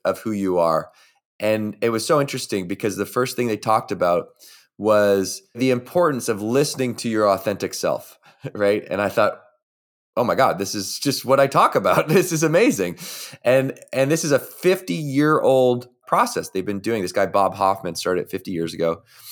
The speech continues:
And it's really about listening to that authentic self. They call it the spiritual self. And that usually it's your intellectual self that leads your, your head, right?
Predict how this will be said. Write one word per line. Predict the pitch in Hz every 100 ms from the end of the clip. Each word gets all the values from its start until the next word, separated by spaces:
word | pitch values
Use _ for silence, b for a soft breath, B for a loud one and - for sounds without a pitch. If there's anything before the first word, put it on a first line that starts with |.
| B B _
And | 95 98 98 98 95 - _ _ -
it's | 95 95 -
really | 98 104 113
about | 98 92 87 85
listening | 92 92 123 - 90 87 87
to | - 92
that | 87 87 87 -
authentic | 95 117 78 85
self. | - 78
They | 101
call | 101 95
it | 92
the | 92
spiritual | - 123 135 131 - 80
self. | - - - - _ _ b _ -
And | 110
that | 113
usually | 120 151 127 120 117 - B B _
it's | 107 -
your | 107 101 98 - _ _
intellectual | 127 120 110 107 - 104 85
self | - 87 80 -
that | 92 -
leads | 92 85 - - - _
your, | 82 92 82 -
your | 90
head, | - 90 - -
right? | 98 95